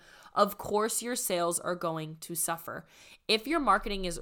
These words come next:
is awesome, it doesn't even have to be awesome. It just has to be good. Like, it doesn't have to be great. It doesn't have to be awesome. It doesn't, you don't have to master your content in order to grow your audience. But if you're like, "No, Maddie, like, I feel like my photos are good, my branding is good, I just don't understand why people aren't buying,"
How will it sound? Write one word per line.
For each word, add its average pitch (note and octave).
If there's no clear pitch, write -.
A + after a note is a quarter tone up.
is F3
awesome, -
it -
doesn't C#4+
even F4
have C#4
to G#3+
be G3
awesome. D#3+
It D#3
just A3
has D4+
to D#4
be C4+
good. E3+
Like, C3
it E3+
doesn't G#3
have C4+
to -
be D4
great. G3
It F3
doesn't F#3+
have G#3
to A3
be A3+
awesome. F3
It E3
doesn't, F3+
you F#3+
don't G#3+
have A#3+
to A3
master F3
your E3+
content E3
in E3
order E3+
to E3+
grow E3
your D#3
audience. G3
But G#3+
if A3
you're A#3
like, A3
"No, G#3
Maddie, F#3+
like, E3
I G3
feel D4
like A3+
my E3+
photos A3+
are A3+
good, A3
my E3
branding A3
is A3
good, A3
I F#3
just F#3
don't B3+
understand A3
why F3
people F#3+
aren't E3
buying," E3